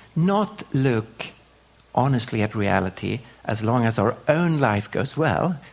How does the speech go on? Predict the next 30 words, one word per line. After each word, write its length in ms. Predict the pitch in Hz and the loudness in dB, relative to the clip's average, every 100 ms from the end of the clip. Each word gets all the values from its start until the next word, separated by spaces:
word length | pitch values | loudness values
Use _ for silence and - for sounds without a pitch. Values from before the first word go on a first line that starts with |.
| - | -2
Then 180 | 147 | 0
we 100 | 147 | 2
have 140 | 127 117 | 2 2
no 220 | 117 120 | 2 2
problem 480 | 117 110 113 107 98 | 0 -2 0 0 -2
with 160 | 95 | -2
the 100 | 95 | -2
problem 460 | 92 - 110 113 101 | -6 -2 0 0 -2
of 80 | 92 | 0
evil. 340 | 151 - 113 - | -2 -2 -8 -10
<laughs> 1000 | - - - - - - - - - - | -14 -16 -20 -20 -20 -20 -20 -20 -18 -4
But 140 | 139 | 0
then 180 | 165 170 | 2 2
when 200 | 160 147 | 2 4
we 260 | 202 262 | 2 2
are 140 | 175 120 | 2 2
hit, 400 | 117 110 - - - - - - | 2 0 -4 -14 -16 -20 -20 -2
then 200 | 214 254 | 0 2
suddenly 640 | 247 247 233 196 143 107 98 - | 2 2 2 2 2 0 -4 -6
the 80 | - | 0
problem 420 | 139 175 170 165 | 4 4 4 2
becomes 380 | 147 139 135 135 | 2 2 2 2
real. 300 | 139 117 - - | 2 2 -2 -6
<laughs> 640 | - - - - - - | -10 -14 -20 -18 -18 -10
That 280 | - 175 180 | 0 2 2
is 160 | 165 - | 0 2
how 140 | 143 | 2
self-absorbed 1000 | 143 - 160 143 143 147 - 147 117 113 | 2 2 2 2 0 0 0 2 2 2
we 180 | 117 123 | 2 2
are. 360 | 156 98 92 | 2 0 0